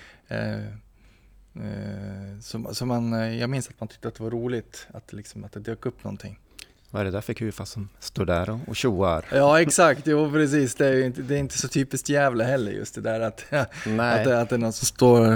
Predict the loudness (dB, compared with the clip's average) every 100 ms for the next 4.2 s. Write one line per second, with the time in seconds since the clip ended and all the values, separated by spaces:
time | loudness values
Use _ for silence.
0 | 4 0 -2 2 4 4 4 4 2 0
1 | -2 -4 0 2 2 2 4 4 2 0
2 | 0 0 0 0 2 0 0 0 0 0
3 | -2 -8 -20 -16 -14 -2 2 4 6 6
4 | 6